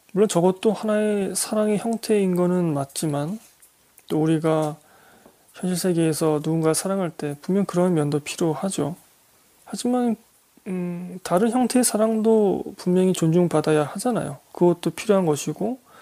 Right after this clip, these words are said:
또 그러한 사랑을 내가 상대방에게 주고 또 그것을 요구했을 때, 음, 어떤 경우에 저는 그게 무례한 경우가 아니라고 생각하거든요.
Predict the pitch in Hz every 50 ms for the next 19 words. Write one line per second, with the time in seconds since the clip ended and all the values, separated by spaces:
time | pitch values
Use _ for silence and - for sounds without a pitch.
0 | - - - - - - - _ _ - - 143 - - 180 190 196 190 180 -
1 | - 190 190 185 185 185 185 170 160 160 160 170 165 160 160 156 151 147 147 143
2 | 147 147 - - - - 202 190 185 185 170 170 170 160 160 156 151 151 147 -
3 | - - 175 165 156 - 151 143 143 151 - - 165 160 - - 160 160 160 165
4 | 160 156 156 185 180 202 - - 185 151 - _ - 156 147 147 143 151 - _
5 | - - - - - - _ _ _ _ _ _ _ _ _ _ _ _ 190 170
6 | 170 165 165 165 - - 220 214 208 214 208 214 208 196 185 190 196 196 - 190
7 | 185 170 156 143 147 156 160 196 202 202 202 202 196 - 220 214 214 208 - 165
8 | 160 160 170 160 143 135 135 143 160 196 240 226 - 180 160 139 - 139 135 131
9 | - 143 139 139 143